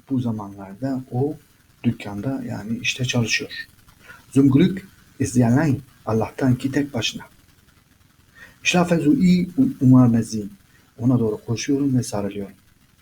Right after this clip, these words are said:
Sie macht los. Sie macht sich los. Yani o da, o da sarılıyor gibisine arkadaşlar. Aber Luca, yani mach, mach sich los zannedersem,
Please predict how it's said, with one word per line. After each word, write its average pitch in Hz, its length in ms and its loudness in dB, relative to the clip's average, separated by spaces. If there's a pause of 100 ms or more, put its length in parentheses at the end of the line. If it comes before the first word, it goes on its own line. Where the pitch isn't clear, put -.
(320)
Sie 117 160 2
macht 139 280 2
los. - 340 -4 (640)
Sie 110 100 -8
macht 127 220 2
sich - 260 -2
los. - 120 -12 (1300)
Yani 101 200 -14
o 131 120 0
da, - 260 -2 (160)
o 135 120 -2
da 110 120 0
sarılıyor 104 400 -6
gibisine 104 340 -10
arkadaşlar. 104 500 -10 (360)
Aber 117 280 -2
Luca, 175 420 -2 (320)
yani 110 280 -6 (840)
mach, 131 260 0 (1000)
mach 120 140 -4
sich - 300 -6
los 151 600 -10
zannedersem, 139 460 -2